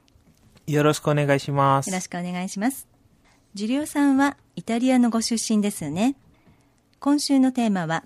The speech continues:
Speaker 2: イタリア人の夏休みの過ごし方にしたいと思ってます。
Speaker 1: ありがとうございます。ご紹介します。今日のキーフレーズは、Italy is very hot during summer, so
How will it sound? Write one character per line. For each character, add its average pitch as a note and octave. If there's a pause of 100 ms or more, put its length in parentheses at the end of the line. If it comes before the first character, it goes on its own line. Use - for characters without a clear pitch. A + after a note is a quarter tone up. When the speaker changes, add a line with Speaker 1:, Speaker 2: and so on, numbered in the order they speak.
(320)
Speaker 2:
イ F#3
タ A3
リ A#3+
ア A3+
人 F#3
の E3
夏 E3+
休 D4
み D4+
の A3
過 -
ご G#3
し -
方 G3
に F3+
し -
た F3+
い E3+
と E3
思 D#3+
っ D#3+
て D#3+
ま E3
す。 - (240)
Speaker 1:
あ D3
り D#3+
が G3
と F3+
う -
ご D3+
ざ D3
い D3
ま C#3+
す。 - (300)
ご D3
紹 D#3
介 D#3
し -
ま C#3+
す。 - (840)
今 A#3+
日 A3
の G#3
キ -
ー -
フ -
レ C#3
ー -
ズ B2
は、 B2 (640)
Italy G#3+
is D#3
very D#3
hot D#3
during B2
summer, A#2+
so G3+